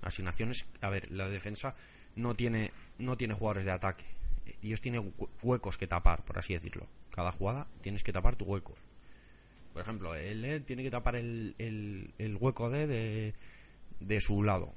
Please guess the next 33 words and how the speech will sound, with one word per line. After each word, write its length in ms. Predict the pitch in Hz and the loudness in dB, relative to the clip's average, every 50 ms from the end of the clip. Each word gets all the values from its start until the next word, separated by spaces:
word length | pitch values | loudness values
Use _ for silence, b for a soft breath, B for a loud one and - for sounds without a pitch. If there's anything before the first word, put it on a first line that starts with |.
| - - - | -12 -12 -10
o 320 | - 95 95 95 92 98 | -8 -6 -6 -4 -4 -4
el 180 | 98 101 101 95 | -4 -4 -4 -4
C, 300 | - - 113 104 - - - - | -2 0 2 2 2 0 -4 -4
o 180 | 98 95 90 | -4 -4 -4
el 260 | 92 98 95 95 95 | -4 -4 -4 -4 0
B. 200 | 98 110 98 - - - - - - - | 0 0 0 0 -2 -6 -4 0 0 2
Cada 220 | - 90 87 85 | 2 2 0 0
uno 160 | 107 117 120 - | 0 0 0 0
tiene 200 | 127 120 110 107 | 0 0 0 -2
que, 100 | 101 - - - - - | -2 -4 -6 -8 -4 0
o 60 | 101 | 2
sea, 140 | - - 92 | 4 4 4
tiene 300 | - - 107 101 92 - | 2 2 0 0 0 2
primero 380 | - - - 110 98 104 104 104 | 10 12 12 12 12 8 2 2
su 120 | - 123 | 2 2
posición 480 | - 101 98 98 95 120 143 165 175 - - | 0 0 -2 -2 -4 -4 -4 -4 -4 -4 -4
y 80 | - 98 | -4 -2
luego 240 | 98 113 131 151 139 | -2 0 0 0 0
su 120 | - 95 | 0 0
hueco 360 | 87 92 95 87 - - - - - - - - | 0 0 -2 -2 -2 2 8 10 10 10 8 2
que 100 | - - | 2 -2
atacar. 320 | 87 - 87 85 - - - - - b b b b b b b b b b b b b b b b b b b - - - - - - - - - - | 0 0 0 -2 -4 -4 -4 -4 -2 b b b b b b b b b b b b b b b b b b b 0 6 8 8 8 8 6 4 4 4
Que 100 | - - | 4 4
atacar 340 | 107 - 95 - 107 127 139 - | 4 4 4 2 2 0 0 -2
y 80 | 98 98 | -4 0
que, 200 | - 95 - - - - - - | 2 2 2 2 -4 -4 2 6
que 120 | 107 104 | 12 12
proteger, 500 | - 104 101 - - 87 - 131 135 101 | 12 12 12 8 2 4 4 4 4 4
o 40 | 95 | 4
sea, 180 | - 82 - - - - - - | 4 4 4 2 -6 -10 -8 -2
que 100 | - 101 | 0 0
es, 240 | - - - - - - - - | 2 2 0 0 0 -4 -6 -4
eh, 560 | 87 98 95 95 95 95 90 87 - - | -2 -2 0 -2 -2 -2 -4 -4 -6 -8